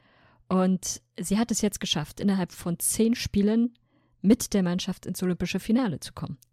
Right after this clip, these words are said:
was eine sehr beeindruckende Leistung ist. Und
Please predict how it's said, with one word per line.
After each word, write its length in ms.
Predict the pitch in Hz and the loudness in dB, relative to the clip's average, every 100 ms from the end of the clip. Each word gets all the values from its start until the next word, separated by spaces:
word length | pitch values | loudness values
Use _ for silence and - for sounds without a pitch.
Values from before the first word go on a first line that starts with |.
| _ | _
was 340 | - 175 - - | -6 -4 -4 -6
eine 180 | - 165 | -6 -4
sehr 140 | 156 185 | -2 0
beeindruckende 520 | 170 180 165 - 165 | 0 0 -2 -4 -4
Leistung 340 | 156 - 139 | -2 -4 -8
ist. 260 | - - - _ _ _ _ _ _ _ _ | -10 -12 -14 _ _ _ _ _ _ _ _
Und 480 | 196 196 196 - - | 4 6 6 2 -8